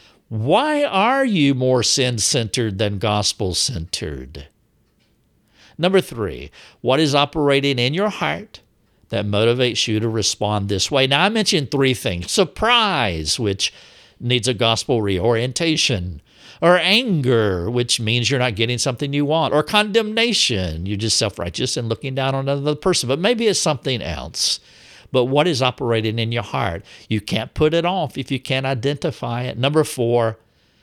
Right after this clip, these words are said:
what has hindered you from becoming a gospelized person? Meaning, what are the controlling motives of your heart?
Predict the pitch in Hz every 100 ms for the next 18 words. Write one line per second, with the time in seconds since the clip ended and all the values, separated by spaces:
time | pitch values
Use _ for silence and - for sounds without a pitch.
0 | _ _ _ 147 208 220 202 - 226 247
1 | 160 110 143 165 175 170 180 - 208 208
2 | 165 127 156 160 - - 180 160 165 175
3 | 170 - - - 214 202 - 131 90 80
4 | - - - - _ 107 110 113 131 160
5 | 131 104 120 143 - 131 113 110 110 113
6 | 127 110 104 92 90 98 87 85 87 90
7 | - 80 95 90 - - 76 - -